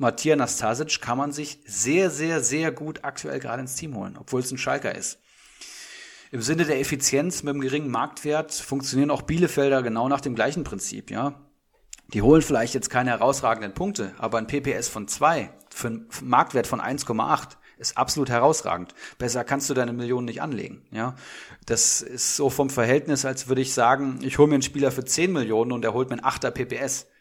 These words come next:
ja. Wenn man das in Big Gun-Verhältnisse setzt, dann merkt man, bei welchen Zahlen man da unterwegs ist.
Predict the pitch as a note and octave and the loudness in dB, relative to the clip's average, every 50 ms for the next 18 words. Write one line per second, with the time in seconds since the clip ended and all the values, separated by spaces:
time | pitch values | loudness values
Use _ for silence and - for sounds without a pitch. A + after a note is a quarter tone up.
0 | _ _ - G#2+ G#2+ B2 B2 - - - - - - - A2 A2 A2 A2 - A#2 | _ _ -8 -4 -4 -4 -6 -8 -18 -20 -20 -18 -14 -10 -6 -4 -4 -4 -4 -6
1 | A2 - C3+ C3+ C#3 D3 C3+ C3+ C3+ B2+ A#2 B2+ C3+ C3+ C#3 C3 - C3 A2+ A#2+ | -2 -4 -2 0 0 -2 0 0 0 2 2 2 2 2 0 -2 -2 -2 -2 -2
2 | B2 - - - A2+ G#2+ G#2+ A#2 B2+ - - - A2+ G#2 G#2+ G#2 G2+ G#2 - A#2 | -2 -4 -4 -4 -2 0 0 0 -2 -2 -4 -6 -4 -2 -2 -2 -2 -2 -4 -4
3 | - - A2+ G#2+ A2+ A#2 A#2 A2+ A2 G#2 A2 G#2+ - - A2+ G2+ A2 G2+ F#2 G2 | -4 0 0 0 0 0 -4 -8 -6 -4 -6 -6 -6 -8 -10 -8 -6 -6 -6 -6
4 | A2+ - - - G2 F#2+ - - _ | -6 -8 -8 -8 -8 -8 -8 -10 _